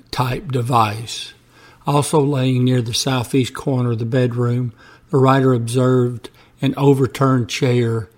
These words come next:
and other items of clothing, one electric coffee maker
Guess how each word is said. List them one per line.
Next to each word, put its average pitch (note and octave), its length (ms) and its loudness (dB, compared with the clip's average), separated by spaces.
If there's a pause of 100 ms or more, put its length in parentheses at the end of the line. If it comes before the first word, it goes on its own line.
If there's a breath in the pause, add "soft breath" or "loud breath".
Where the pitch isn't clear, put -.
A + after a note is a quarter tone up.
(140)
and C3+ 180 -4
other C3+ 300 2
items A#2 500 -4
of A#2 140 -8
clothing, A#2+ 600 -2 (800 soft breath)
one D3 200 4
electric C#3 460 2
coffee C3 420 -2
maker A#2 540 -4